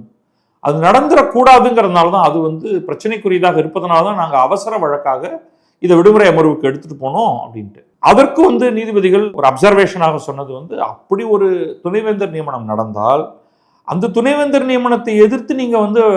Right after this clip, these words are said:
வழக்காடு மன்றத்துக்கு போகலாமே, நீதிமன்றத்துக்கு போகலாமே,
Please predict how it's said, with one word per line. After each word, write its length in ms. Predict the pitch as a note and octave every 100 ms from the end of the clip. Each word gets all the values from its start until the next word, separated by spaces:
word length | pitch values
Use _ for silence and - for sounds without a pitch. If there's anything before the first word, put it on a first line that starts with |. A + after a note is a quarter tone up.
| F3+ D#3 D#3
வழக்காடு 380 | E3+ G3+ G3+
மன்றத்துக்கு 460 | F3 D#3 D#3 C#3+ D3+
போகலாமே, 320 | D#3+ C#3 D#3+
நீதிமன்றத்துக்கு 540 | F3+ G#3 F#3+ D#3+ - -
போகலாமே, 520 | C3+ B2 A#2 C#3+